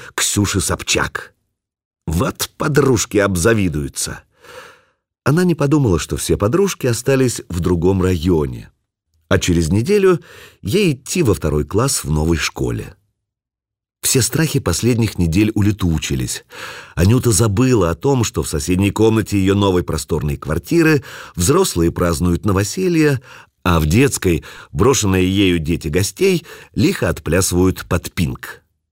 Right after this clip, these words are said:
Она была внутри волшебной трубы. Всё, что было вокруг, перестало существовать. Девочка не видела и не слышала,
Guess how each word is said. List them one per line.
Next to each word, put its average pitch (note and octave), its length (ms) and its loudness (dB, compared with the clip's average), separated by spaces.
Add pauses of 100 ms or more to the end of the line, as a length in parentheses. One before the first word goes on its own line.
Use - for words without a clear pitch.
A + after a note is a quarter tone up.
(440)
Она E2+ 240 2
была F2 460 2 (220)
внутри D#2+ 600 0
волшебной F2+ 640 0
трубы. D#2+ 720 0 (880)
Всё, - 300 0
что - 180 0
было D#2+ 200 2
вокруг, G2 480 0 (360)
перестало G#2 500 2
существовать. G2 1040 -2 (760)
Девочка B2+ 440 0
не C3 100 2
видела B2+ 400 2
и F#2+ 160 -2
не A2 140 2
слышала, A2+ 640 0